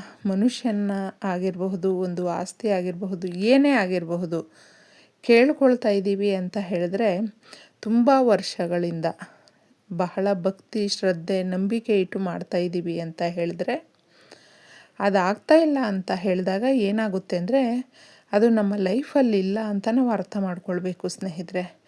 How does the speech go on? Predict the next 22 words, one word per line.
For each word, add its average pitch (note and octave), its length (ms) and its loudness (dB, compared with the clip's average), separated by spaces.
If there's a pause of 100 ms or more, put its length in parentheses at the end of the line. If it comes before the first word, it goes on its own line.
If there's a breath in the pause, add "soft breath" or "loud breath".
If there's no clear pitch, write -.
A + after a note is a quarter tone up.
(440 loud breath)
ಎಷ್ಟೋ G#3+ 400 0
ಪ್ರಯತ್ನ G#3+ 520 2
ಪಡ್ತಾ G3 300 -2
ಇದ್ದೀವಿ, F3+ 420 -2 (380 loud breath)
ದೇವರ B3+ 440 8 (120)
ಇಚ್ಛೆ G#3 380 2 (680 loud breath)
ಯಾವ G3 320 4
ಸಮಯಕ್ಕೆ B3 600 0
ನಮಗೆ G3+ 300 -2
ಕೊಡಬೇಕು, F3+ 600 -2 (240)
ಎಷ್ಟನ್ನು A#3 520 0
ಕೊಡಬೇಕು F#3+ 440 -2
ಅಂತ F#3 180 -6 (300)
ನಮಗೆ F#3+ 300 -2
ನಿರ್ಧಾರ F3+ 600 -2
ಆಗಿರುತ್ತೆ. F3 560 -4 (580 loud breath)
ಅದಾಗಲಿಲ್ಲ A3+ 760 4
ಅಂತ G3 280 -2
ಹೇಳಿದ್ರೆ F#3 460 0 (840 loud breath)
ನಮಗೆ G#3 360 2 (120)
ಇನ್ನೂ A#3 340 4
ಒಳ್ಳೆ G#3 300 2